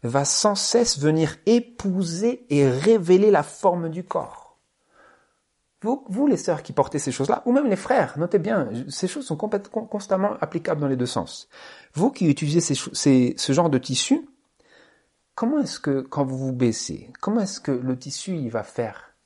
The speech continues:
par rapport à, à vos, à vos courbes ? Est-ce qu'il va, est-ce qu'il va garder ses distances ou est-ce qu'il va venir plaquer contre ? Comprenez ? Donc le tissu va sans cesse venir épouser et révéler la forme du corps,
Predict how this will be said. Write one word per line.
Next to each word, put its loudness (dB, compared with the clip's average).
par -8
rapport -6
à, 0
à -8
vos, -4
à -4
vos -8
courbes ? -6
Est-ce -8
qu'il -4
va, 0
est-ce -10
qu'il -6
va 0
garder -2
ses -10
distances -6
ou -6
est-ce -6
qu'il -12
va 2
venir -4
plaquer -2
contre ? -18
Comprenez ? 0
Donc 2
le 4
tissu 0
va 4
sans 2
cesse 0
venir 4
épouser 4
et 8
révéler 6
la 6
forme 2
du 2
corps, 4